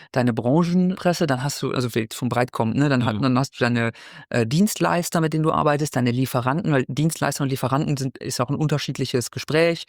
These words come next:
Speaker 2: Mhm.
Speaker 1: Äh, du hast natürlich Banken hast du dabei. Und, ne, das, äh, dann Kunden, total wichtig, habe ich einen eigenen Punkt sogar rausgemacht. Ich hatte intern, extern und Kunden.
Speaker 2: Ja.
Speaker 1: Und,
Speaker 2: <laughs>
Speaker 1: äh, hatte ich einen eigene-, eigenen Ast draus gemacht. Und, äh, das würde ich mir aufmalen.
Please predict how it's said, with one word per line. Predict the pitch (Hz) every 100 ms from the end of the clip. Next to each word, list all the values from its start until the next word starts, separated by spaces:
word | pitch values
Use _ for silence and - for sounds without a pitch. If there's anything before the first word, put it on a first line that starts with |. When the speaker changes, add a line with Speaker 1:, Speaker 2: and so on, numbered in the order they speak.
| -
Speaker 2:
Mhm. | 113 113 160
Speaker 1:
Äh, | 135
du | 131
hast | 131
natürlich | 127 135 120
Banken | 123 131 190 170
hast | 165 -
du |
dabei. | 156 143 135 139 139 139 - - - - - _
Und, | - 139 _ - -
ne, | 151
das, | 151 139
äh, | 139 139
dann | 131 127 120 - -
Kunden, | - 180 175 - 185 214 -
total | 135 - 147 170
wichtig, | 160 - 143
habe | 135
ich |
einen | 139
eigenen | 127 165 160 143
Punkt | 175 185
sogar | 131 123
rausgemacht. | 117 127 - 143 165
Ich |
hatte | 151 -
intern, | 156 165
extern | - - 160
und | 139 -
Kunden. | - 185 147 175 _ - 135
Speaker 2:
Ja. | 127 117
Speaker 1:
Und, | - 143
Speaker 2:
<laughs> | 175 -
Speaker 1:
äh, | 143 143
hatte | 135
ich | -
einen | 139
eigene-, | - 151 151 143 139
eigenen | - 151 143 135 131
Ast | - - 131
draus | 127 -
gemacht. | 127 139 - - - - - - _ _ _ _ _ -
Und, | 143 139
äh, | 127
das | 135 143
würde | 175
ich | 165
mir | 165 -
aufmalen. | 165 190 196 226